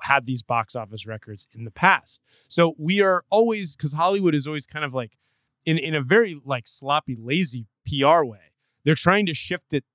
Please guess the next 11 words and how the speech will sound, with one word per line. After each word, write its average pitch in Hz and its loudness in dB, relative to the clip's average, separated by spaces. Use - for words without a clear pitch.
so - 0
the 135 0
message 139 -2
seems 131 -8
like, 110 -8
"Oh 202 6
my 190 0
God, 160 0
Top 165 -2
Gun 156 -6
Maverick, 139 -4